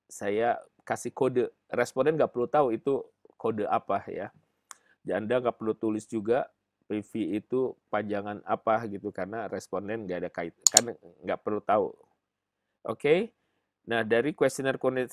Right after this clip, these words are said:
ini adalah, eh, variabel-variabel atau indikator-indikator yang digunakan untuk mengukur variabel.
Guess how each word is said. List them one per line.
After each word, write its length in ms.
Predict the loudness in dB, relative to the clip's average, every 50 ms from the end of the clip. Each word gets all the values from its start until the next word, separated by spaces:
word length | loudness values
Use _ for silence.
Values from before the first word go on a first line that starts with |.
| -4 -4
ini 160 | -2 0 2
adalah, 520 | 2 2 6 6 6 8 8 6 6 4 0 2
eh, 240 | 2 4 4 2 2
variabel-variabel 1300 | 0 2 2 4 6 6 4 4 4 2 4 6 6 4 4 4 2 2 4 4 4 6 6 8 8 8 6
atau 400 | 6 0 2 2 2 2 2 _ _ _ _ -20 -20 _ _ _ _ _ _ _ _ _ -2 -2
indikator-indikator 1040 | -2 0 2 4 4 6 6 4 4 4 2 -2 0 2 4 4 4 6 4 4
yang 160 | 4 4 2 2
digunakan 400 | 0 0 0 0 0 0 0 0
untuk 280 | -2 -4 -6 -6 -8 -4
mengukur 480 | -4 -2 -2 -2 -2 2 2 2 2 4
variabel. 640 | 2 0 2 4 4 2 2 2 2 0 0 0